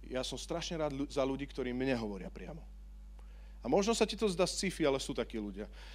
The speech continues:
A začal by som hneď pri mojich rodičoch, hej? <laughs> Ak je niekto najpriamší, tak moji rodičia,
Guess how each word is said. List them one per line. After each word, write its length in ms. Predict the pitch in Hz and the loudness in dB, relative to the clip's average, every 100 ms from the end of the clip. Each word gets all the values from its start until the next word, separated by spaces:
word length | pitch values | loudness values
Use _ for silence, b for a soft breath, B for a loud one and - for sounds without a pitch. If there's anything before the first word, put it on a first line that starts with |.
| B B | B B
A 320 | 101 113 117 | -6 -4 -2
začal 240 | 123 139 151 | 2 2 4
by 120 | 135 | 0
som 120 | - 120 | -2 0
hneď 200 | 135 131 | -2 0
pri 160 | 123 | 2
mojich 200 | 117 110 | 2 2
rodičoch, 440 | 110 104 101 - - - | 2 -2 -4 -8 -10 -8
hej? 160 | 117 120 | -6 -6
<laughs> 80 | - - - - - - - - - - - - - - 523 - - B B B | -10 -4 -4 -4 -8 -8 -8 -10 -14 -14 -14 -14 -12 2 4 4 -4 B B B
Ak 160 | 123 | 2
je 80 | 131 | 2
niekto 240 | 139 131 | 2 0
najpriamší, 560 | 123 123 147 131 123 127 | 2 2 2 0 0 -4
tak 160 | 120 113 | -4 -2
moji 240 | 120 110 | 0 0
rodičia, 400 | 110 104 - 90 | -2 -6 -8 -12